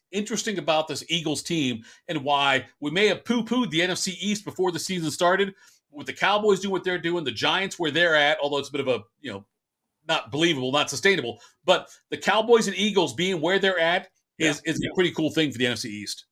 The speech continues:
Speaker 2: And give Jalen Hurts credit. You know, there
Speaker 1: Yeah.
Speaker 2: could have been some panic there. You know,
Speaker 1: Yeah.
Speaker 2: they're down fourteen nothing.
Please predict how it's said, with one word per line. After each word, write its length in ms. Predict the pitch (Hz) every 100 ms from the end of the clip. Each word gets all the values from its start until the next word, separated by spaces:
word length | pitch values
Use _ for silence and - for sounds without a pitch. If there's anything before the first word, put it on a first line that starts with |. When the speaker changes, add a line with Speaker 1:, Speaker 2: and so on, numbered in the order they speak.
| _ _ - -
Speaker 2:
And 240 | 123 117
give 200 | 156 180
Jalen 340 | 170 156 151
Hurts 200 | 131 123
credit. 420 | - 113 92 85 -
You 100 | 101
know, 100 | 90
there 140 | 87 127
Speaker 1:
Yeah. 80 | -
Speaker 2:
could 120 | 151
have 100 | 135
been 140 | 135
some 200 | 117 120
panic 400 | 113 107 87 -
there. 300 | - 67 - _
You 100 | 87
know, 220 | 87 90 90
Speaker 1:
Yeah. 60 |
Speaker 2:
they're 120 | 101
down 300 | 98 123 165
fourteen 600 | 160 - 180 180 160 165 143
nothing. 380 | 127 151 80